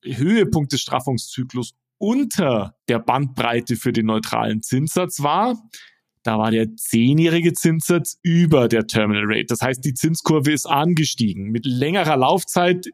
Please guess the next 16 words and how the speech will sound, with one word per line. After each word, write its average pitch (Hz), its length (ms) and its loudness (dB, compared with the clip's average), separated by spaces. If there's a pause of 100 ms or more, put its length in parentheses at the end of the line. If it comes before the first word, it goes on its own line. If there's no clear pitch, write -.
sind 147 320 -2
die 147 120 0
Renditen 156 680 0
der 135 200 0
Anleihen 127 460 0
gestiegen. 123 600 -4
Das 139 180 -2
ist 170 200 -6
der 131 100 0
normale 131 420 0
Zustand 151 440 -4
der 131 100 0
Zinskurve. 127 600 -6 (1000)
Seitdem 180 1040 0
erwartet 160 760 0
wird 127 580 0